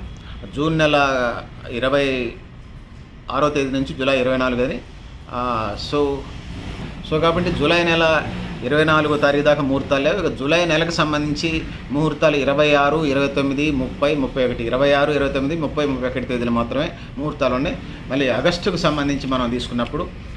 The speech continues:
ఆగస్టు నెలకు సంబంధించి మళ్ళీ ముహూర్తాలు ఉన్నాయనేది మనం చెప్పుకోవచ్చు. ఆగస్టు నెలలో, ఆగస్టు ఒకటో తారీఖు, మూడో తారీఖు, ఆరు, ఏడు, ఎనిమిది, తొమ్మిది, పద, పది,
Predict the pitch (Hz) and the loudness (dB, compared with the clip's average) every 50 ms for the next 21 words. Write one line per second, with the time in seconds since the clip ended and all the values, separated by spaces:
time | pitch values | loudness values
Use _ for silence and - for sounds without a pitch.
0 | - - 104 123 131 170 175 170 170 175 170 160 147 131 123 117 120 147 175 180 | -12 -8 -4 0 2 2 2 2 0 0 0 0 0 0 0 0 2 2 2 2
1 | 180 170 - 151 147 139 135 139 135 127 - 156 165 156 135 131 127 131 117 117 | 0 0 0 0 0 0 0 0 -2 -2 -2 -2 0 0 0 0 2 0 0 0
2 | 117 127 127 - - 127 117 117 117 117 117 113 113 117 127 139 131 113 110 104 | 0 0 0 0 0 0 2 2 0 0 0 0 0 -2 -2 -2 -2 -2 -4 -4
3 | 107 107 - - 113 110 101 113 117 123 143 147 147 - 147 143 139 143 151 156 | -6 -6 -8 -6 -6 -6 -4 -2 -2 0 0 0 -2 -2 -2 0 0 2 0 0
4 | 151 - - - - - - - - - 117 139 156 151 - 147 123 131 131 151 | -2 -4 -10 -14 -16 -16 -16 -14 -10 -6 -2 -2 -2 0 0 -2 0 0 0 0
5 | 143 143 139 135 135 131 - - 143 143 147 143 127 123 135 143 143 139 139 143 | 2 2 2 0 0 -2 -4 -4 -4 -2 -2 -2 0 0 0 0 0 0 0 -2
6 | 139 127 131 127 127 127 120 117 131 135 139 131 117 117 120 127 127 127 131 135 | -2 0 0 0 0 -2 -4 -4 -4 -2 0 2 4 4 4 4 2 0 -2 -4
7 | 131 131 117 117 120 123 123 120 127 131 131 123 117 113 123 123 123 113 127 127 | -4 -2 -2 -2 -2 -2 -2 -2 -4 -4 -2 -2 -2 -2 -2 -2 -2 -2 -4 -4
8 | 123 - 123 117 120 120 117 117 120 131 - - 113 113 120 123 120 - - 120 | -6 -6 -4 -4 -2 -2 -2 -2 -4 -4 -6 -6 -4 -4 -4 -4 -4 -6 -6 -6
9 | 120 123 127 135 131 | -4 -4 -4 -4 -6